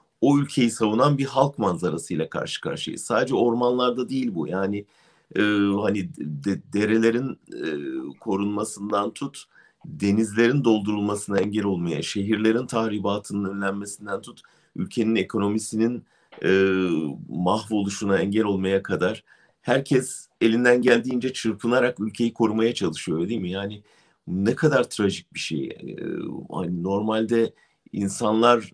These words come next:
e, ülkelerine de zarar veren insanlar olur, hükümet onları durdurmaya çalışır. Burada ülkenin insanları hükümete engel olmaya çalışıyor ki "Doğama zarar verme, hayvanları mahvetme." diye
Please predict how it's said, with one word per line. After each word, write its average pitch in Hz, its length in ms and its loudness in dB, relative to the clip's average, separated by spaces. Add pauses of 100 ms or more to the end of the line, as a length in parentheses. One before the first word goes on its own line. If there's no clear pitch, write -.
(120)
e, 76 60 -4 (800)
ülkelerine 90 840 -2
de 90 240 2
zarar 95 420 2
veren 90 200 2
insanlar 98 440 0
olur, 113 280 0
hükümet 104 360 -6
onları 104 320 -2
durdurmaya 87 440 -6
çalışır. 90 460 -10 (400)
Burada 113 420 2 (240)
ülkenin 139 340 0
insanları 113 560 2
hükümete 117 520 0
engel 120 260 2
olmaya 101 320 4
çalışıyor 101 440 -2
ki 131 220 -4 (420)
"Doğama 117 340 6
zarar 117 380 4
verme, 117 300 2
hayvanları 104 600 0
mahvetme." 107 680 -2
diye 107 300 -2